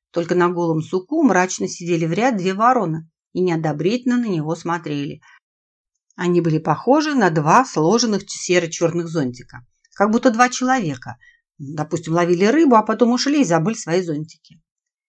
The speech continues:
Бедокур так ясно представил себе эту картину, этих забывчивых рыболовов,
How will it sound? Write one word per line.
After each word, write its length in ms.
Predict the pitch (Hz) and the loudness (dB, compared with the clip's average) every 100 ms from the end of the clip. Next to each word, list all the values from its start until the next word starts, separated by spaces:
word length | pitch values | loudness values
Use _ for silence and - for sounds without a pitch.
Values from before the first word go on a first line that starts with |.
| - | -6
Бедокур 400 | 180 208 208 175 | -2 0 -2 -6
так 280 | - 185 - | -2 -2 0
ясно 480 | 180 220 220 165 160 | 0 0 0 -4 -4
представил 560 | 180 - - 208 160 | -6 -6 0 2 0
себе 360 | 160 - 156 160 - - _ | -6 -10 -8 -8 -10 -20 _
эту 200 | 185 160 | -6 -4
картину, 680 | 165 165 160 - 254 370 196 - | -2 -2 -4 -4 0 0 0 -4
этих 260 | 160 160 | -8 -4
забывчивых 640 | 156 160 160 - 151 135 123 | 0 0 -2 -6 -12 -12 -10
рыболовов, 720 | 143 151 139 160 220 180 | -6 -6 -6 -4 -2 -4